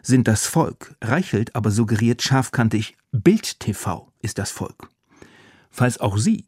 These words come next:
zu den erwähnten Menschen zählen, dürfen Sie nun freudig gespannt sein,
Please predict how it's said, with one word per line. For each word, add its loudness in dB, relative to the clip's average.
zu -4
den 0
erwähnten 2
Menschen 0
zählen, 2
dürfen 2
Sie 0
nun 4
freudig -2
gespannt 0
sein, 2